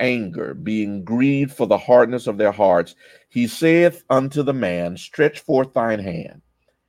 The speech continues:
And he stretched it out, and his hand was restored whole as the other.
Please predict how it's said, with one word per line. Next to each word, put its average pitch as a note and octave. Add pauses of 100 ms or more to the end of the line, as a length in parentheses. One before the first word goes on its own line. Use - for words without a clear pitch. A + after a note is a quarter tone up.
(260)
And D#3+
he F#2
stretched -
it B2+
out, F2+ (640)
and -
his F2
hand B2
was A#2+
restored A#2+
whole F#2 (540)
as F2 (520)
the F2+
other. E2+